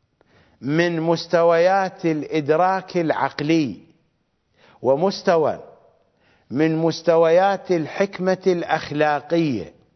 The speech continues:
لا بد أن يتوفر للجميع حتى يستطيع البرنامج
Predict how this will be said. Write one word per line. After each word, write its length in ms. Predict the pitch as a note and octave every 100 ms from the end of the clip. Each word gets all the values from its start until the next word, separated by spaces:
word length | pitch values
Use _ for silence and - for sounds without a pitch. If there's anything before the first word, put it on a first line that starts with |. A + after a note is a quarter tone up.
| _ _ _ _ _ _ _ _ _ _ - _
لا 180 | A#2+ D#3
بد 320 | D#3+ A3 F3+
أن 280 | F#3 D#3+ E3
يتوفر 840 | D#3+ D3 - D#3 G3 F3+ F3+ F3+ D#3+
للجميع 840 | C#3+ B2+ A2 C3+ C#3+ D#3 B2 - - _ _ _ _ _ _ _ _ _ -
حتى 840 | - D3+ - - D#3 D3+ D3 C#3+ - - _ _ _ _ _ _ _ _ _
يستطيع 1300 | - C3 D3+ D#3 - E3+ D#3+ - B3 G#3+ C#3 A#2+ E2+ - _ _ _ _ -
البرنامج 1120 | C#3 C#3+ C3 D#3 C#3+ D#3 G3+ A3+ A3 A3